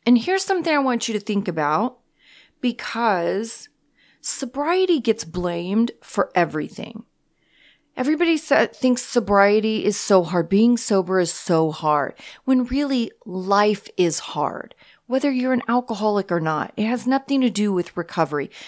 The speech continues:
Life is challenging. And remember, I'm a life coach. I work with a ton of people that don't have any addiction issues. Life is just as challenging for them.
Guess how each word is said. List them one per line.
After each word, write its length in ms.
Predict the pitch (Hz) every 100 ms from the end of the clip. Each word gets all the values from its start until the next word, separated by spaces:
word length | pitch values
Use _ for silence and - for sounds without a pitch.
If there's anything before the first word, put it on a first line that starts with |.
| - _
Life 720 | 202 202 220 233 247 247 - - _ -
is 560 | 208 196 190 185 - - _ -
challenging. 1000 | - - 196 185 165 151 156 - - - - - - _
And 220 | - 240 -
remember, 460 | 262 269 294 285 -
I'm 160 | 294
a 40 | 302
life 280 | 233 202
coach. 240 | - 160 -
I 140 | -
work 260 | 320 359 359
with 120 | 330
a 80 | 302
ton 380 | - - 294 311
of 120 | 320
people 400 | - 240 - 196
that 260 | 190 233 240
don't 200 | 269 254
have 260 | 262 262 -
any 380 | - 285 294 254
addiction 540 | - 170 160 - 151 147
issues. 600 | 147 151 - - - - - - -
Life 520 | - 214 240 285 294 311
is 180 | 294
just 580 | 202 160 - 226 262 -
as 120 | 294
challenging 760 | - - 233 220 214 208 214 208
for 180 | 202 202
them. 460 | 185 190 160 -